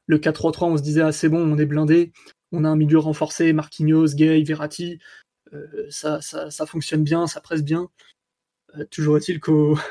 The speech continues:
<laughs> au Real Madrid, tu te fais promener, tu concèdes vingt-cinq tirs et, et tu vois pas, tu vois pas le jour de, de toute la rencontre ou presque,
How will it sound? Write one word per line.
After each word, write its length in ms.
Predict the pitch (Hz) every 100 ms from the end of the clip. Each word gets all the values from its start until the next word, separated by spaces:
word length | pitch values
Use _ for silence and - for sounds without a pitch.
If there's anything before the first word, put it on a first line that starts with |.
| - 135
<laughs> 360 | - - -
au 120 | 156
Real 220 | 151 156 156
Madrid, 540 | 156 156 180 151 147
tu 140 | -
te 40 | 143
fais 140 | 156
promener, 460 | - - 156 170 156
tu 100 | -
concèdes 320 | 151 - 151
vingt-cinq 360 | 151 151 160 156
tirs 340 | - 175 156
et, 180 | 156 - _ _ _ _ _
et 60 | -
tu 140 | -
vois 200 | 147 151
pas, 340 | 160 156 151 147
tu 160 | -
vois 160 | 147 151
pas 120 | 160
le 60 | 151
jour 220 | 170 156
de, 160 | 151 147
de 100 | 147
toute 180 | -
la 80 | 160
rencontre 340 | 156 151 156 160
ou 60 |
presque, 400 | 151 196 - -